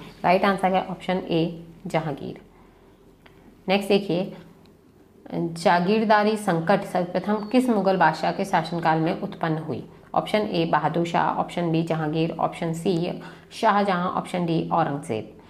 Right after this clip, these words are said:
इसका right answer है ऑप्शन डी औरंगजेब। Next देखिए, भारत में चिश्ती सिलसिले को किसने स्थापित किया?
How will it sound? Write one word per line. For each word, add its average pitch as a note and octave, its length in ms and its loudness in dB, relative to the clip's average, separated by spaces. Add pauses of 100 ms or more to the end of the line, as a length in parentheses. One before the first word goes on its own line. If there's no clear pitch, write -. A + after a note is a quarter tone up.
(260)
इसका E3 220 0
right D#3+ 240 4
answer G3+ 300 2
है F#3 340 -2
ऑप्शन E3+ 460 -2 (180)
डी - 280 -4
औरंगजेब। D3 540 -6 (1160)
Next E3+ 240 -2
देखिए, D#3+ 460 -4 (560)
भारत A#3 300 2
में B3 200 4
चिश्ती G3+ 340 0
सिलसिले F#3+ 480 0
को F#3 160 0
किसने F3+ 360 -2
स्थापित E3+ 480 -2
किया? - 260 -6